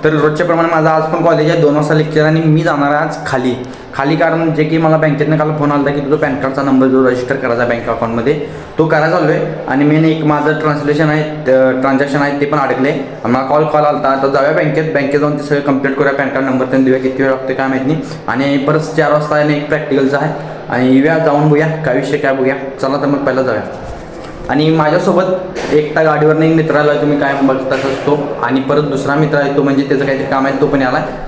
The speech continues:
चला. तर नमस्कार मित्रांनो, आता मी चाललोय मस्त आता चलत जरा कॉलेजपर्यंत, कारण हॉस्टेलचं लेक्चर असते ते मागते नाहीत.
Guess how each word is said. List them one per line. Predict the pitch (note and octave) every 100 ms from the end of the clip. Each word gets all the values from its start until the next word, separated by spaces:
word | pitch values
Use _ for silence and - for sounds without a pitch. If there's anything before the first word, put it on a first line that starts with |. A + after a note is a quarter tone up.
| -
चला. | C#3 A#2+ - - - - - - - - - - - - - -
तर | E3
नमस्कार | E3+ D#3+ G3
मित्रांनो, | F3 D#3+ D#3 G3 - - D#3
आता | D3 D3
मी | E3+
चाललोय | E3+ D#3 E3+
मस्त | F3 F3+
आता | E3+ D3+
चलत | - D#3
जरा | D#3 D3
कॉलेजपर्यंत, | C#3+ C#3+ C#3 D3 F#3+
कारण | - - - B2+
हॉस्टेलचं | C3+ D3 - D#3 C#3 - D#3+ D#3
लेक्चर | D3 C#3+ D3
असते | C#3+ D3
ते | D3
मागते | D3 D3 D#3
नाहीत. | C#3+ C#3+